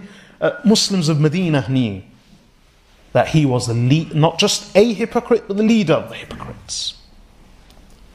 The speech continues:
What that shows again is that in the Arab culture, whether it was Mecca or Medina, there was great love and respect for one's parents. And this was actually part of their culture.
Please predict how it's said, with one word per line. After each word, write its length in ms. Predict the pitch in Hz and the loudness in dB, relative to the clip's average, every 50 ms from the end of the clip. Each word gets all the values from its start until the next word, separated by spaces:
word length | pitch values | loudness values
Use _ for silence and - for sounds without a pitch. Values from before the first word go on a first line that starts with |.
| - - - - - - - - - - - - - - - | -20 -20 -20 -20 -20 -20 -20 -20 -20 -20 -20 -20 -20 -12 4
What 200 | - 196 240 233 | 6 6 6 6
that 160 | 196 196 - | 0 -6 -2
shows 440 | - - - 202 208 214 208 185 156 | -2 0 2 2 2 2 2 0 -4
again 580 | 156 131 165 165 165 151 123 - - - - - - - | -4 -2 -2 -2 -2 -4 -8 -8 -12 -16 -18 -20 -8 -4
is 140 | 170 151 139 | -4 0 2
that 220 | 165 151 - - | 0 0 2 2
in 140 | 220 226 226 | 4 4 4
the 120 | 208 185 | 6 4
Arab 320 | 185 180 175 160 151 147 - | 2 2 2 0 -2 -4 -2
culture, 360 | - 170 156 135 - - 123 | -2 -2 -2 0 -2 -2 0
whether 160 | 131 156 190 | 2 4 4
it 60 | 208 | 4
was 120 | 202 202 170 | 2 2 4
Mecca 400 | 214 254 247 - - 240 202 175 | 4 4 2 2 0 0 0 2
or 80 | 226 | 2
Medina, 560 | 220 233 185 226 226 196 131 87 - - - - _ _ _ _ _ _ _ _ _ _ _ _ _ _ _ _ - | 2 2 2 0 -4 -4 -6 -10 -12 -16 -18 -20 _ _ _ _ _ _ _ _ _ _ _ _ _ _ _ _ -2
there 60 | 139 | 0
was 100 | 143 135 | 0 2
great 280 | - 175 202 226 180 | 4 4 4 4 2
love 360 | 170 147 139 143 175 185 147 135 | -2 0 2 2 2 2 0 -2
and 200 | 143 131 127 123 | -2 -2 -2 -4
respect 560 | 123 123 - - - - 165 165 - - - | -4 -4 -6 -6 -6 -8 -10 -10 -14 -16 -8
for 120 | - 139 123 | -6 -4 -2
one's 200 | 131 131 123 - | -2 -2 -4 -6
parents. 840 | - - 139 147 147 139 - - - - - - - - - - - - - - - - - - - - - - - - - - - - - - - - - - - - - - - - - - - - - - - - - - - - - - - - - - - - - - - - | -6 -8 -6 -6 -6 -8 -12 -16 -20 -20 -18 -14 -12 -12 -12 -14 -16 -20 -20 -20 -20 -20 -20 -20 -20 -20 -20 -20 -20 -20 -20 -18 -18 -16 -16 -18 -18 -18 -16 -16 -16 -16 -16 -18 -18 -18 -18 -18 -18 -18 -18 -18 -18 -16 -14 -14 -14 -12 -12 -14 -14 -14 -16 -14 -12 -10 -10 -6 4 6
And 120 | 180 180 | 6 6
this 140 | 208 - - | 6 4 2
was 80 | 185 | 0
actually 380 | 196 247 269 - - - 185 170 | 0 -2 0 -4 -4 -4 -4 -8
part 500 | - - - - 214 233 233 214 - - | -6 -6 0 0 2 2 2 -2 -4 -6
of 80 | 185 156 | -4 -2
their 180 | 175 160 156 | -2 -2 -2
culture. 560 | 151 - - 269 269 233 190 - - - - | -4 -2 -4 -2 -2 -2 -4 -8 -12 -14 -14